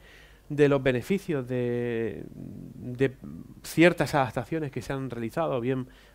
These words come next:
para temas, eh, sanitarios o para temas agroalimentarios, ¿vale? Hemos estado hablando de lo que puede aportar Triton a una empresa, pero, mm, viene bien a veces ver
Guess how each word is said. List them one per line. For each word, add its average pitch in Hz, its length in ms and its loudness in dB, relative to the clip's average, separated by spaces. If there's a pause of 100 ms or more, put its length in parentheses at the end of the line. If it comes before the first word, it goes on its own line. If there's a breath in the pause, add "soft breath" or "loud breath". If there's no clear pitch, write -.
para 123 200 0
temas, 127 420 -2 (360 soft breath)
eh, 123 880 2
sanitarios 127 720 2
o 123 80 -4
para 120 180 0
temas 131 300 -2
agroalimentarios, 131 920 -2
¿vale? 131 300 -2 (440 loud breath)
Hemos 147 200 2
estado 143 200 0
hablando 139 340 4
de 131 320 4
lo 143 160 6
que 139 100 0
puede 175 180 8
aportar 131 380 4
Triton 165 460 2 (160)
a - 160 -8
una 127 140 -2
empresa, 165 420 -4 (480 loud breath)
pero, 143 420 4
mm, 135 960 -2 (300)
viene 175 280 6
bien 190 160 8
a 180 60 6
veces 175 260 2
ver 165 320 6